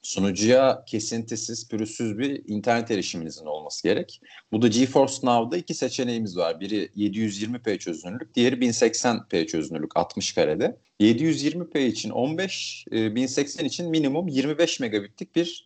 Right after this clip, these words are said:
e, stabil internet bağlantınızın olması gerekiyor. E, minimum gereksinimleri bunlar.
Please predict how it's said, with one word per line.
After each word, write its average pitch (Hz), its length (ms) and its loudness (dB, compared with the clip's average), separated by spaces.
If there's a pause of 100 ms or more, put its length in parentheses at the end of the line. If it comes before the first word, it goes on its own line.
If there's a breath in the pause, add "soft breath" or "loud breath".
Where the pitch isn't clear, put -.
e, 104 200 2
stabil 135 340 0
internet 143 480 2
bağlantınızın 90 560 2
olması 78 400 -12
gerekiyor. 76 420 -6 (200)
E, 101 80 -6
minimum 117 380 4
gereksinimleri 110 680 0
bunlar. 165 400 -4